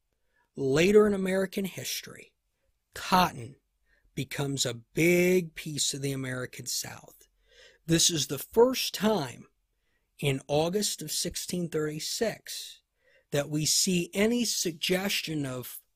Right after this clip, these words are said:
cotton coming to America, and it came from King Charles the First. He goes on to add that the move by Bermuda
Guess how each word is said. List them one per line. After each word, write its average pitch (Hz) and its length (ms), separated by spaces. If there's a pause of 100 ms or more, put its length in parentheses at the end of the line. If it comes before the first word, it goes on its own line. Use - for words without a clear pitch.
(140)
cotton 139 600 (580)
coming 151 380
to 147 200
America, 170 680 (300)
and 139 120
it 147 160
came 147 340
from 131 480 (300)
King 135 320
Charles - 540
the 156 100
First. - 680 (760)
He 180 120
goes 165 300
on 185 300
to 180 200
add 151 500 (540)
that 139 200
the 139 80
move 180 440
by 180 280
Bermuda 151 920